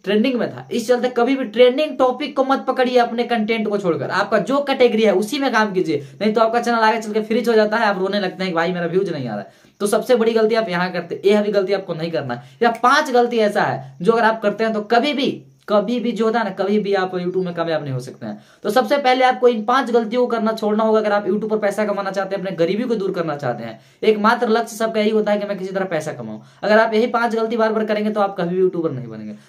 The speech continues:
तो सबसे पहले इसे आपको छोड़ना होगा। मैं सोचा क्यों ना सबको बारीकी से समझा दिया जाए, क्योंकि मैं बहुत लोगों का गलती देखा हूँ। जब मैं live आता हूँ तो मैंने कई बार देखा है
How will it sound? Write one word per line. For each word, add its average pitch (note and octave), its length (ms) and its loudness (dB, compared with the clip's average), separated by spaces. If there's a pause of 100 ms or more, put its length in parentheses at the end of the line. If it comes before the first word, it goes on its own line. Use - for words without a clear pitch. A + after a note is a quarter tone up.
(120)
तो F#3+ 60 -6
सबसे A3 260 0
पहले A3+ 180 0
इसे G#3+ 160 0
आपको G#3 220 0
छोड़ना F#3+ 300 0
होगा। C3+ 300 -6 (240)
मैं A#3+ 200 4
सोचा B3+ 220 2
क्यों B3 200 -4
ना B3 120 2
सबको A3 280 -2
बारीकी G#3 320 2
से G3+ 80 -8
समझा F3 300 -2
दिया C#3+ 140 -2
जाए, C3 140 -4
क्योंकि G#3+ 260 -2
मैं A#3 260 0
बहुत G3+ 320 2
लोगों G3+ 240 6
का F#3+ 140 0
गलती F3+ 300 0
देखा A3 220 4
हूँ। E3 200 -2 (200)
जब A3 140 4
मैं B3 80 4
live A#3 320 4
आता B3 200 4
हूँ B3 140 2
तो A#3+ 80 0
मैंने A#3 160 0
कई C#4 200 2
बार C4 120 4
देखा A3 220 2
है A3 220 2